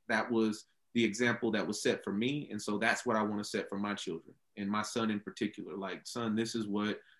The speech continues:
you know, a husband looks like." I took on the same mindset as a coach, you know, uh, because to me, coaching was more than just teaching X's and O's. Like, I felt like we needed to be mentors. We needed to be father figures. We needed to be godly examples.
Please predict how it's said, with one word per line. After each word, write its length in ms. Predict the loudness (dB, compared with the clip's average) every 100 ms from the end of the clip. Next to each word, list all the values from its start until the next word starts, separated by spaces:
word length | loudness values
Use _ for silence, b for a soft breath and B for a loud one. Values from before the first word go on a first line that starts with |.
| b _
you 100 | -2
know, 200 | 0 0
a 40 | 2
husband 400 | 2 2 2 0
looks 240 | -2 -4
like." 180 | -10 -4 0
I 100 | 6
took 200 | 8 8
on 120 | 6
the 60 | 4
same 480 | 2 4 4 2 -2 B
mindset 500 | 2 6 6 4 4
as 140 | 4 2
a 40 |
coach, 480 | 2 2 2 0 -10 -14 _ _ _ _
you 100 | -2
know, 140 | 0 -2
uh, 120 | -2
because 540 | 0 4 4 4 0 _ -2
to 80 |
me, 260 | 2 2 2
coaching 460 | 2 2 2 0 0
was 160 | 0
more 280 | 2 2 2
than 160 | 2 0
just 280 | 0 -2 -2
teaching 340 | -4 -4 -6
X's 360 | -4 -4 -6 -6
and 120 | -2
O's. 300 | -2 -4 -6 -6
Like, 160 | -4
I 60 | -4
felt 240 | 0 0 2
like 240 | 0 2
we 120 | 2
needed 260 | 2 0 -2
to 80 | -6
be 160 | -8 -4
mentors. 640 | -4 -2 0 2 2 0
We 80 | 0
needed 260 | 0 -2 -6
to 80 |
be 140 | -10 -6
father 360 | 2 2 2 -2
figures. 500 | -2 0 2 0 0
We 120 | 0
needed 280 | 0 0 -2
to 100 | -2
be 160 | -2
godly 460 | 2 4 6 4 2
examples. 680 | 2 0 -2 -2 -2 -6